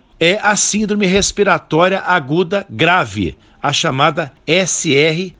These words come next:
A G, que é o diagnóstico da pessoa que se apresente com dispneia, desconforto respiratório ou pressão persistente no tórax,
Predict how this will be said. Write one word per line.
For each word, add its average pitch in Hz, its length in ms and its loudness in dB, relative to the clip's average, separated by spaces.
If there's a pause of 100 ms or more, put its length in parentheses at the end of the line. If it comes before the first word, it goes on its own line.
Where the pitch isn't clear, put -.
A 180 160 2
G, 113 340 -2 (180)
que 233 200 2
é 180 60 4
o 180 80 2
diagnóstico 208 640 0
da 254 100 0
pessoa 208 440 0
que - 80 -10
se 214 100 0
apresente 175 840 -4
com 117 380 0 (180)
dispneia, 165 880 0 (140)
desconforto 131 880 0
respiratório 156 960 0 (140)
ou 180 200 4
pressão 175 680 -2
persistente 190 1000 -2
no 196 80 -4
tórax, 156 800 -2